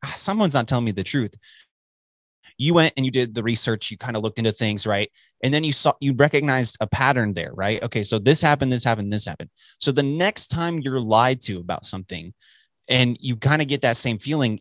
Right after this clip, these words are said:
all you have to do, you don't necessarily have to look for all the details, all of the,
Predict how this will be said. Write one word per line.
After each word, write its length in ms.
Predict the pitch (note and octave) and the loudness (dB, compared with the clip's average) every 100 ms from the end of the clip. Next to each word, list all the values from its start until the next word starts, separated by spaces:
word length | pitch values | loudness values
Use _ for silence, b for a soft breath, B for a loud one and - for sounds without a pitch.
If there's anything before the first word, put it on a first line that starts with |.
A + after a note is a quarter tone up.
| - | 4
all 180 | C#3 F#3 | 6 6
you 120 | F#3 | 4
have 200 | E3 D#3+ | 2 2
to 100 | C3 | 0
do, 300 | C3+ D3+ - | 2 2 0
you 80 | - | 0
don't 160 | F#3 E3 | 0 0
necessarily 480 | D#3+ - D#3 C#3 | -2 0 0 0
have 200 | C3 B2+ | 0 0
to 80 | - | 2
look 200 | A#2 B2 | 2 0
for 140 | - A2+ | 4 4
all 80 | |
the 120 | F#2+ F#2 | 4 -2
details, 760 | A2+ B2+ - C3 B2 A#2 A2 | -4 -8 0 6 6 6 4
all 200 | A#2 A2+ | 2 4
of 140 | G#2+ | 2
the, 260 | G#2 G2+ F#2+ | 2 0 0